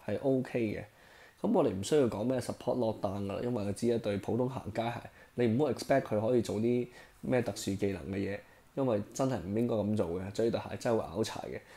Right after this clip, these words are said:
因為佢呢啲位呢，其實呢啲位嘅 support 呢，真係好弱嘅啫。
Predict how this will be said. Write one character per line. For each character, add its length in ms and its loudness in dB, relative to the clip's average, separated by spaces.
因 80 2
為 80 4
佢 120 2
呢 140 8
啲 180 4
位 120 0
呢， 200 0
其 120 -4
實 140 -4
呢 160 4
啲 80 4
位 100 2
嘅 160 2
support 340 0
呢， 120 2
真 160 -2
係 20 -2
好 180 -6
弱 160 0
嘅 80 -2
啫。 180 0